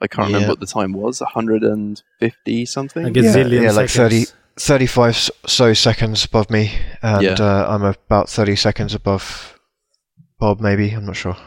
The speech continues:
Speaker 3: I, I've got eighty, so yeah.
Speaker 2: Yeah, so there you go, yeah.
Speaker 1: Yeah, I'm really proud of myself because I've been, since, you know, I've, I felt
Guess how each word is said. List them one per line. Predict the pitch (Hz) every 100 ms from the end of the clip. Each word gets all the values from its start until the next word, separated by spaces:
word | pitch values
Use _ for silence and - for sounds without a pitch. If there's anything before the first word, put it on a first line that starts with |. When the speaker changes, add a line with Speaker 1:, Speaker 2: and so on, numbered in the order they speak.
| -
Speaker 3:
I, | 123 135
I've | 135
got | 135 143 143
eighty, | 143 139 117 117
so | - 104
yeah. | 104 101 107 _ _ _ _ _ _ -
Speaker 2:
Yeah, | 107 90
so | - -
there | 98 95
you |
go, | 95 101 -
yeah. | 95 -
Speaker 1:
Yeah, | 104 101 131
I'm | 139
really | 120 131
proud | 123
of | 107
myself | 98 - 98 104
because | - - 101 -
I've | - 107
been, | - 104 98
since, | - - 131 113 - - - _ _ _ _ _
you | 107
know, | 95 95 -
I've, | - 110 -
I |
felt | - - 104 95